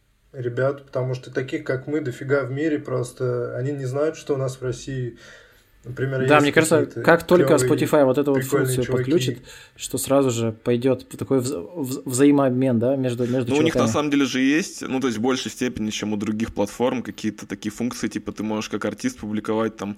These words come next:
Speaker 3: э, какой-то понравившийся плейлист, да, у себя на странице, ты можешь, э, сам заполнять там графу, типа, про информацию о себе, там, имейл свой можешь указать,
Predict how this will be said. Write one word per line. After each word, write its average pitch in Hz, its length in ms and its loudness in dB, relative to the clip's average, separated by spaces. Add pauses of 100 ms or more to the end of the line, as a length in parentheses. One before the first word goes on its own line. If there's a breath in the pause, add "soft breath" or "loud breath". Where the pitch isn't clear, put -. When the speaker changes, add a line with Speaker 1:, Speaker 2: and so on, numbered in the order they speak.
(360 loud breath)
Speaker 3:
э, 107 420 0
какой-то 110 280 -2
понравившийся 117 720 2
плейлист, 123 580 2
да, 113 280 2
у 113 60 2
себя 113 200 -4
на 110 80 -4
странице, 113 720 -4 (320 loud breath)
ты 113 80 2
можешь, 117 340 2
э, 110 160 0
сам 120 260 0
заполнять 113 520 0
там 101 320 -4
графу, 110 480 0
типа, 107 240 -4
про 113 160 -4
информацию 113 680 -2
о - 20 0
себе, 110 300 -2
там, 110 220 -4
имейл 113 360 2
свой 110 220 -4
можешь 107 300 -4
указать, 104 420 -4